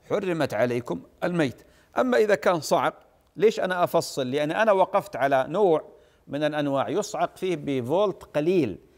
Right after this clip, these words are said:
بحيث أن الدجاجة ما ترفس لما تأتي في السير الكهربائي، فتنبه لهذا. أبو عبد الله يسأل يقول، آه، بالنسبة لشخصين يصليان،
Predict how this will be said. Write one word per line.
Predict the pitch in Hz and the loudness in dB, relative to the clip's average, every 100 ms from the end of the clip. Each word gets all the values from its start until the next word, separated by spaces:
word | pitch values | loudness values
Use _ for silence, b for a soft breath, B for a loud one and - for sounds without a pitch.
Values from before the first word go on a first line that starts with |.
| b | b
بحيث | - 156 170 | -8 -4 -4
أن | 160 151 | -4 -4
الدجاجة | 143 147 170 175 160 | -2 -2 0 0 -2
ما | 180 | -4
ترفس | 185 185 156 165 151 | -4 -4 -4 -6 -6
لما | 151 156 | -4 -4
تأتي | 143 170 - 131 | -2 -4 -4 -6
في | |
السير | 139 - 151 160 - b b b b | -8 -2 2 2 0 b b b b
الكهربائي، | 135 - 127 135 139 165 156 | -8 -6 -4 -2 0 0 -2
فتنبه | 147 - 190 143 110 | -6 -4 -4 -2 -2
لهذا. | 104 92 73 64 - _ _ b b b b - | -2 -4 -6 -10 -20 _ _ b b b b -8
أبو | 196 | -2
عبد | 196 196 | 0 0
الله | 220 196 | 0 2
يسأل | 202 - 196 | 0 -2 -4
يقول، | 180 - 175 165 160 | -4 -2 -4 -2 0
آه، | 139 127 - _ _ _ _ _ _ _ _ _ b b b - | 0 -2 -8 _ _ _ _ _ _ _ _ _ b b b -8
بالنسبة | 147 185 - 156 147 | -4 -4 -4 -2 -2
لشخصين | 139 135 135 - 160 - 180 165 | 0 -4 -4 -4 -6 -4 -2 -2
يصليان، | 151 - 143 135 139 127 82 | -2 0 0 2 2 2 0